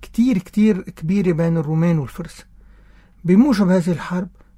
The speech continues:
قدروا الرومان يتقدموا على بلاد فارس وينتصروا. اللي تقدم هو الإمبراطور هيراقل. لما فات هيراقل على بلاد فارس، صاروا الفرس هون بدهم يعملوا حل.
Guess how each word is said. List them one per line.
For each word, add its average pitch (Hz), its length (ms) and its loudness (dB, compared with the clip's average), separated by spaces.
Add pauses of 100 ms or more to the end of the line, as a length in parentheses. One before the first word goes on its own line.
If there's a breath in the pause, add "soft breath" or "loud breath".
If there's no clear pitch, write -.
(180)
قدروا 202 260 4
الرومان 185 380 4
يتقدموا 160 540 -4
على 139 100 -4
بلاد 165 260 -4
فارس 170 400 -6
وينتصروا. - 440 -12 (960 soft breath)
اللي 202 160 4
تقدم 214 360 4
هو 196 240 2
الإمبراطور 170 540 -2
هيراقل. 147 400 -8 (1300 soft breath)
لما 190 200 2
فات - 340 0
هيراقل 208 300 2
على 180 200 0
بلاد 185 220 0
فارس، 180 440 -4 (440 soft breath)
صاروا 247 360 4
الفرس 226 420 0
هون 240 240 2
بدهم 214 380 0 (300)
يعملوا 196 320 2
حل. 156 280 -6